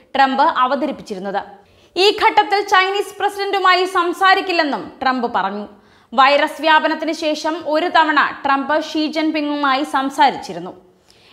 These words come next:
ഇതേ തുടർന്ന് കുറച്ചു ദിവസം ചൈനയ്ക്കെതിരെ ഉന്നയിച്ചിരുന്ന ആരോപണങ്ങൾ ട്രംപ് ആവർത്തിച്ചിരുന്നില്ല. എന്നാൽ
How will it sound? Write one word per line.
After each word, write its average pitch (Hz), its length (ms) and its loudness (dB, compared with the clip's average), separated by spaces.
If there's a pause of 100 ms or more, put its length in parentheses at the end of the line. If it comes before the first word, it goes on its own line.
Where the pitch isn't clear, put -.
ഇതേ 330 220 4
തുടർന്ന് 349 480 -2
കുറച്ചു 330 300 0
ദിവസം 349 440 -2
ചൈനയ്ക്കെതിരെ 330 720 0
ഉന്നയിച്ചിരുന്ന 302 720 -2
ആരോപണങ്ങൾ 277 760 2 (380)
ട്രംപ് 262 280 2 (200)
ആവർത്തിച്ചിരുന്നില്ല. 202 920 -2 (520)
എന്നാൽ 403 260 4